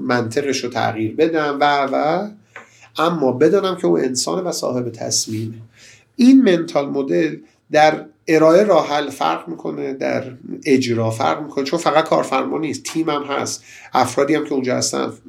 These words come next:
مثلاً فرض بکنید که شما در افرادی که داری یه تغییر رو انجام، مثل جانشین پروری، من با یکی از دوستانی که در حوزهٔ جانشین پروری کار می‌کرد گفتم:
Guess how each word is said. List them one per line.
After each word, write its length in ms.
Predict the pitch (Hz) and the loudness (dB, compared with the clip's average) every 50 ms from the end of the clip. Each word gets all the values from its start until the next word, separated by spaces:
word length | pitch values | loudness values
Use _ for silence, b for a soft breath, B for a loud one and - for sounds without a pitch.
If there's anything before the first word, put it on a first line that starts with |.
| - - 71 - - - - B B B B B B - | -12 -10 -10 -8 -8 -10 -10 B B B B B B -8
مثلاً 460 | - - 147 127 - - 135 135 147 | -6 -6 -4 -4 0 0 2 0 0
فرض 300 | 143 - 151 151 147 143 | 0 2 2 2 2 0
بکنید 360 | 147 151 151 151 147 147 147 | -2 -6 -4 -4 -6 -6 -6
که 280 | - - 156 151 147 B B B B B B B | -4 -4 -4 -4 -4 B B B B B B B
شما 200 | - - 139 - | -4 0 0 2
در 260 | 147 170 170 165 143 | 4 4 4 4 2
افرادی 340 | 131 135 - 160 147 139 127 | 0 0 0 0 0 0 -2
که 100 | - - | -4 -2
داری 180 | 135 139 135 139 | -2 -2 -2 -2
یه 100 | 139 135 | -6 -8
تغییر 420 | - - - 135 127 127 131 123 | -8 -6 -4 -4 -4 -4 -4 -4
رو 100 | 127 123 | -4 -4
انجام، 240 | 120 113 120 123 - | -6 -6 -6 -4 -4
مثل 240 | 170 165 - - - | -2 -2 -2 -4 -4
جانشین 480 | 131 139 135 123 117 110 - - - | -4 -4 -6 -4 -6 -8 -8 -8 -10
پروری، 540 | - 117 123 120 117 113 113 113 110 110 113 b b b b b b b b b b _ _ - 131 | -10 -8 -8 -6 -6 -6 -6 -6 -8 -10 -12 b b b b b b b b b b _ _ -2 0
من 220 | 131 135 135 135 | 0 0 2 2
با 200 | 135 131 127 123 | 4 4 4 4
یکی 220 | 131 135 135 147 | 2 2 2 0
از 80 | 143 143 | -2 -2
دوستانی 320 | 139 123 - - 139 135 | -2 -6 -4 -4 -4 -4
که 100 | 135 139 | -4 -2
در 140 | 135 131 120 | -2 -2 -2
حوزهٔ 220 | 120 120 113 123 123 | -2 -4 -4 -4 -4
جانشین 380 | 127 131 127 127 - - - | -4 -4 -4 -4 -4 -6 -4
پروری 420 | 123 117 123 117 113 113 113 117 113 | -4 -4 -4 -2 -2 -2 -2 -2 -4
کار 240 | 110 120 123 117 | -4 -6 -6 -6
می‌کرد 280 | 117 - - 151 156 156 | -6 -6 -6 -6 -4 -2
گفتم: 380 | 165 156 - - 165 160 160 | -2 -4 -2 -2 -4 -4 -6